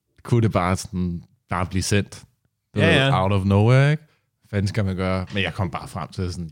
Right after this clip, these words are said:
Speaker 1: "Jamen, så må det jo, så, så ligger det jo derude, altså, hvad fanden skal jeg gøre?"
Speaker 2: Ja, ja.
Speaker 1: Men, men der var bare noget sjovt i, <clears throat> det kunne faktisk godt være, at man kunne få det her oveni. Øh, der er nogle gange,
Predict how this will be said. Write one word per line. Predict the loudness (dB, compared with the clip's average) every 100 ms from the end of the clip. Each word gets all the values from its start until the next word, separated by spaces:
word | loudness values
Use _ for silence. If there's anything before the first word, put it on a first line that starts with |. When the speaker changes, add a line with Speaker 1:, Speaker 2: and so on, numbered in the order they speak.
| -16
Speaker 1:
"Jamen, | -20
så | -20 -20
må | -20
det | -20 -20
jo, | -16
så, | -6 -4 -4
så | 0 2
ligger | 2 0
det | -2
jo | -2
derude, | -4 -4 -4 -4
altså, | -6 -10
hvad | -6
fanden | -4 -4
skal | -6
jeg | -4
gøre?" | -4 -6 -10 _ _ _ _ -4
Speaker 2:
Ja, | 0 2
ja. | 4 2 0 -8 -20 -20 -20 _ _ _ _ 0
Speaker 1:
Men, | 2 4
men | 2
der | 2
var | 2
bare | 2 4
noget | 4
sjovt | 4 4 4 2 2
i, | 4 4 2 -4 -2 0 0
<clears throat> | -4 -10 _ _ _
det | -2
kunne | 0
faktisk | 0 2
godt | 2 2
være, | 4 4
at |
man | 2 0
kunne | 0
få | 2
det | 4 4
her | 4 2
oveni. | 4 6 6 4 -2 _ _ _ _ _ _ _ _ _ _ _
Øh, | 2 4 4 2 -4 _ _ 0
der |
er | 4
nogle | 6 6 4
gange, | 4 4 4 2 0